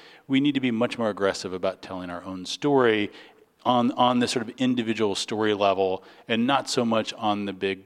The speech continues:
philosophical level. Look, and I'll, I'll, uh, you know, I have to caveat all of this to, to say that I do think that there are some really big, important issues that are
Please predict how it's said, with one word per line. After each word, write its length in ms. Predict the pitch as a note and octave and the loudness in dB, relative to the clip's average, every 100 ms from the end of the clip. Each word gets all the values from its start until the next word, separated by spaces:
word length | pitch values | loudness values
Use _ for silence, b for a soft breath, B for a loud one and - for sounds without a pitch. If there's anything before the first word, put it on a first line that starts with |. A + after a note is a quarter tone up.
| - _ _ | -20 _ _
philosophical 600 | - G#2 F#2+ G#2 - G#2 | -6 -4 0 -2 -2 -2
level. 160 | G#2 G#2+ | -2 2
Look, 240 | C#3 - B B | 2 0 B B
and 100 | C3 | 0
I'll, 240 | C3 G3+ - | 4 4 2
I'll, 460 | B2 D#3 - - - | -2 0 -2 -8 -16
uh, 100 | - - - | -16 -18 -8
you 160 | D3 C3+ | 0 0
know, 160 | G2+ G2+ | 0 -2
I 120 | C3 | -2
have 160 | D3+ - | -2 -4
to 120 | A#2+ - | -6 -6
caveat 340 | - C#3 B2+ G#2+ | -2 2 2 4
all 180 | C#3 | 4
of 60 | E3 | 4
this 160 | G#2 - | 2 0
to, 120 | - A#2+ A2+ A2+ | -10 -14 -18 -8
to 120 | A2 | -8
say 340 | - A2+ A2 | -2 0 2
that 300 | G2 F#2+ F#2 - B B B - | 2 0 -2 -18 B B B -8
I 120 | G#2+ | -6
do 240 | G#2 C3 F3 | 0 0 0
think 300 | B2+ A#2 A2+ | 0 -2 -4
that 140 | G#2 | -6
there 160 | G#2 G#2 | -2 -2
are 40 | |
some 280 | - G2+ F#2+ - | -4 -10 -12 -16
really 400 | G2 G#2 G#2+ G#2+ | -12 -8 -6 -8
big, 400 | F#2 F#2+ F#2+ F#2+ | -6 -4 -4 -6
important 800 | G2 - G#2 F#2 F#2+ F#2+ F#2 - b b b b b b - | -12 -8 -6 -6 -8 -10 -12 -18 b b b b b b -6
issues 480 | C#3+ - A#2 G#2+ G2+ | -2 0 0 -2 0
that 120 | G#2 | 0
are 280 | G2 F#2+ G2 | 0 -4 -8